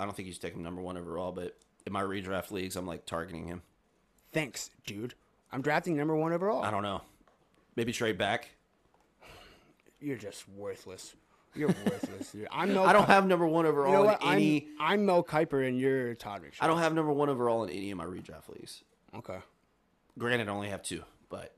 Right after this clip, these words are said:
Speaker 2: If you guys listening wanna give me some advice, at Jadon Sports on Twitter, please, God,
Speaker 1: Let's
Speaker 2: I will take
Speaker 1: who
Speaker 2: the
Speaker 1: are, who,
Speaker 2: advice.
Speaker 1: so who are you, who are you looking at at number one? Let's do it that way.
Speaker 2: Who, in my mind,
Speaker 1: Yeah.
Speaker 2: which should not be trusted.
Speaker 1: Okay.
Speaker 2: I can't clarify that enough.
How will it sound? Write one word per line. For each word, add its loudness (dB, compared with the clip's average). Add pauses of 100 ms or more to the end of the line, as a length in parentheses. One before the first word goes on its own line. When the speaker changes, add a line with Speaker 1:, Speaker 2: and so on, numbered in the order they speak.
Speaker 2:
If -4
you 0
guys 4
listening -2
wanna -2
give -4
me 0
some -4
advice, -6
at -4
Jadon -4
Sports -6
on -8
Twitter, -6
please, -6
God, -4
Speaker 1:
Let's 2
Speaker 2:
I 0
will -2
take -2
Speaker 1:
who 2
Speaker 2:
the 6
Speaker 1:
are, 2
who, -6
Speaker 2:
advice. -2
Speaker 1:
so 2
who 2
are 4
you, -2
who -2
are 0
you 0
looking -2
at -12
at -10
number -12
one? -14 (100)
Let's -8
do -2
it -4
that -2
way. -10 (120)
Speaker 2:
Who, -6
in 2
my 0
mind, 0
Speaker 1:
Yeah. -2
Speaker 2:
which 2
should 2
not 2
be -4
trusted. 0
Speaker 1:
Okay. -2
Speaker 2:
I -4
can't -6
clarify -4
that -4
enough. -12